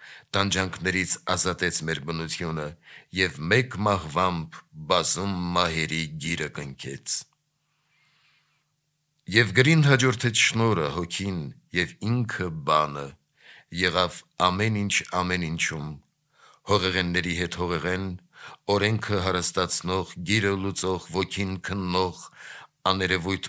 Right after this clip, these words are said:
հոր պատկերը և բոլոր մարդկանց զորությունն ու իմաստությունը, ամենքի արարիչը, փակված դրախտը բացողը, դեպի վեր առ հայր ելնելու ճանապարհը,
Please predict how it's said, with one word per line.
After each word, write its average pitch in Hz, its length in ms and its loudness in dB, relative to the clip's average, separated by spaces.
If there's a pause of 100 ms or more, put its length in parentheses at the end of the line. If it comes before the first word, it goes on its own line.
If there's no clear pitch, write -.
հոր 92 300 -2
պատկերը 92 560 0
և 90 160 0
բոլոր 87 340 -2
մարդկանց 87 540 -2
զորությունն 90 580 -2
ու 92 140 -2
իմաստությունը, 90 840 -2 (540)
ամենքի 92 640 0 (240)
արարիչը, 90 720 2 (460)
փակված 95 540 0
դրախտը 90 500 0
բացողը, 85 580 0 (380)
դեպի 101 360 4
վեր 113 360 4 (260)
առ 101 220 6
հայր 92 360 2
ելնելու 95 500 0
ճանապարհը, 85 680 0